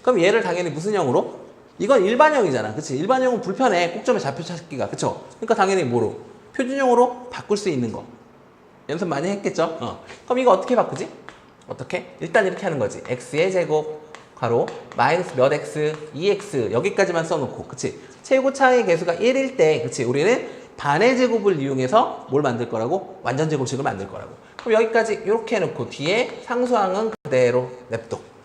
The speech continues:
그 다음에 여기 뭐 이용할 거야? 반의 제곱 이용할 거야. 반의 제곱. 그러면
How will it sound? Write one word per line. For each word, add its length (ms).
그 80
다음에 240
여기 160
뭐 120
이용할 260
거야? 140
반의 680
제곱 360
이용할 320
거야. 120
반의 280
제곱. 200
그러면 320